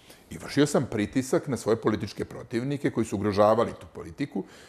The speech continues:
jer je ona dobila većinu na izborima, smatrao sam da je legitimna, ja je zastupam i moj zadatak je da pobeđujem, da slabim protivnike te ideje, ali kao posledica te politike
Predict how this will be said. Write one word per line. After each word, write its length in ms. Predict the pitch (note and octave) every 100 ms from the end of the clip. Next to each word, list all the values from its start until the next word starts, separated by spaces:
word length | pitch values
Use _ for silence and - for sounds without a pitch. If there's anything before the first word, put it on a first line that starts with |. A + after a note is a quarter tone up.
| -
jer 240 | F#2+ A#2+ A2
je 100 | G#2+
ona 180 | A2
dobila 340 | A2+ A2+ A#2+ G#2
većinu 440 | F#2 - D#3+ C3 - - - - D2
na 100 | D#2
izborima, 720 | F#2 G#2 C3+ D#3 G#3 A3 G#3+
smatrao 320 | - G2+ G2+
sam 140 | G#2
da 60 | F2
je 60 | E2
legitimna, 600 | G#2+ C#3+ - A3 A3 E3+ - -
ja 160 | G#2
je 120 | F2
zastupam 540 | D#2 D3+ - D#3+ - G#3 - -
i 80 | -
moj 180 | F#2+ B2
zadatak 580 | A2 F2+ - - G#2 E3
je 140 | D3+ - - - -
da 360 | A2 G#2 - - - -
pobeđujem, 840 | - A#2 C3 C3+ A#2 F3+ E3+ E3 D#3
da 260 | C3+ F2+ -
slabim 800 | - - - B2 D3+ C3+ A#2 F2+ F2+ _ -
protivnike 600 | C3+ B2+ C#3 A2 G2 F#2+
te 200 | - F#2
ideje, 460 | E2+ G2 A2 D#3+ G#3+ - - - - -
ali 400 | - E3 A#3 A#2+ -
kao 140 | - G#2+
posledica 600 | - C#3+ D3 F#3 E3 C3+
te 180 | C#3+
politike 680 | C#3 D3 G#2+ F#2+ C3 E3+